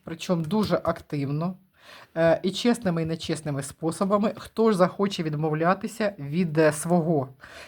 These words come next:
І від капіталів своїх, і від грошей. А ліві — це в нас глобалісти, да? Це, м,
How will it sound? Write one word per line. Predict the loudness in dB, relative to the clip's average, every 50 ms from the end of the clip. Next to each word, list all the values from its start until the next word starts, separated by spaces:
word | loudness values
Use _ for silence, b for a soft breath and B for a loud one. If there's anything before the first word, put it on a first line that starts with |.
| B B B
І | 0 2 4 4
від | 4 4 2
капіталів | 0 -2 0 0 -2 -2 2 4 4 4 4 2 -2
своїх, | -4 -4 -2 -2 0 0 0 -2 -4 -6 -4
і | -2 0
від | 2 2 4
грошей. | 4 4 4 2 0 -2 -2 0 2 2 0 -2 -2 -2
А | 0 4 4 6 6 4 4
ліві — | 2 2 2 0 0 -2
це | -2 -2 -2 -2
в | -2
нас | -2 -4 -4 -6 -10
глобалісти, | -6 -2 0 2 2 4 4 4 4 2 0 -2 -4 -6 -8 -8 -6
да? | -2 0 0 0 0 -2
Це, | -6 -8 -6 -2 0 0 2 2 0 0 -2 -2 -6 B B B B B B B B -12 -8
м, | -6 -4 -2 -2 -2 -2 -2